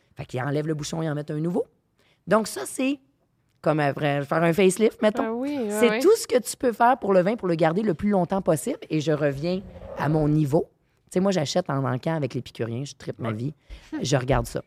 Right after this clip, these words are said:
Speaker 1: Fait qu'avec Carl, celui qui a ça, on regarde niveau A, B, C, D, le bouchon. Est-ce qu'il est en train de suinter ? J'ai-tu
Speaker 3: Ouais.
Speaker 1: du, de la mousse ? Euh, que ça sent ? Donc, c'est tout ce que tu essaies de regarder. Après, c'est un gamble.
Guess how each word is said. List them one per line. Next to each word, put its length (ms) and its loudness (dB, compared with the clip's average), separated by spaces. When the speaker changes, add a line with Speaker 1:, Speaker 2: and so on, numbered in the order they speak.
Speaker 1:
Fait 100 -8
qu'avec 280 -6
Carl, 280 4
celui 220 -4
qui 120 -4
a 60 0
ça, 320 2
on 80 0
regarde 280 -4
niveau 260 -2
A, 240 4
B, 260 -2
C, 260 -2
D, 400 4
le 100 0
bouchon. 340 -2
Est-ce 180 -12
qu'il 140 0
est 120 -4
en 80 -2
train 140 -4
de 40 -4
suinter ? 460 -4
J'ai-tu 300 -6
Speaker 3:
Ouais. 120 -8
Speaker 1:
du, 80 -2
de 100 -6
la 80 -2
mousse ? 600 0
Euh, 120 0
que 80 -12
ça 200 -6
sent ? 420 0
Donc, 260 -2
c'est 160 -6
tout 140 -20
ce 80 -20
que 80 -2
tu 200 -2
essaies 240 2
de 60 -4
regarder. 460 0
Après, 440 -4
c'est 140 -14
un 120 -2
gamble. 480 0